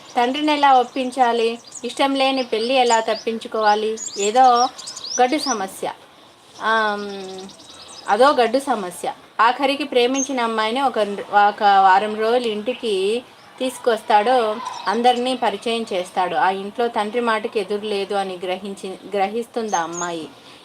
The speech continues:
ఏం మాట్లాడితే ఏం తప్పు అని భయపడిపోతుంది. స్వేచ్ఛ లేని చోట ఉండలేక రెండు మూడు రోజుల్లోనే వెళ్ళిపోతుంది. ఆ పిల్ల, ఆ, వెళ్ళిపోయాక ఆ లోటు గ్రహించిన హీరో తండ్రితో తనకి నిశ్చితార్థం జరిగిన పెళ్లి కూతురు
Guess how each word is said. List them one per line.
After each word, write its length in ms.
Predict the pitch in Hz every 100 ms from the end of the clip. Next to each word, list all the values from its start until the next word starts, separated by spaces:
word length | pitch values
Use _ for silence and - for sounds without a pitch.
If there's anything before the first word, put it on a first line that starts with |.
| _
ఏం 220 | 302 349
మాట్లాడితే 640 | 320 285 277 269 262 269 254
ఏం 200 | 233 240
తప్పు 320 | 240 233 240
అని 220 | 226 220
భయపడిపోతుంది. 960 | 214 196 190 233 240 190 180 175 165 - -
స్వేచ్ఛ 320 | 233 226 262
లేని 300 | 269 262 247 240
చోట 160 | 226 226
ఉండలేక 560 | 214 208 214 214 208
రెండు 280 | 233 202 196
మూడు 260 | 196 196 190
రోజుల్లోనే 680 | 190 202 233 226 220 226
వెళ్ళిపోతుంది. 760 | 247 190 196 196 190 180 165 156 - - - - -
ఆ 100 | 220
పిల్ల, 600 | 226 240 247 240 202 202 226 - - - - 214
ఆ, 140 | 214
వెళ్ళిపోయాక 1120 | 214 240 294 285 254 240 214 202 247 196 202 220 - -
ఆ 120 | 214
లోటు 280 | 240 262 277
గ్రహించిన 560 | 247 240 233 220 220
హీరో 500 | 202 202 226 254 240
తండ్రితో 520 | 214 202 208 254 254 240
తనకి 340 | 220 202 208
నిశ్చితార్థం 640 | 202 190 254 254 247 240
జరిగిన 400 | 220 202 196 196
పెళ్లి 320 | 185 190 208 233
కూతురు 680 | 247 233 214 196 185 208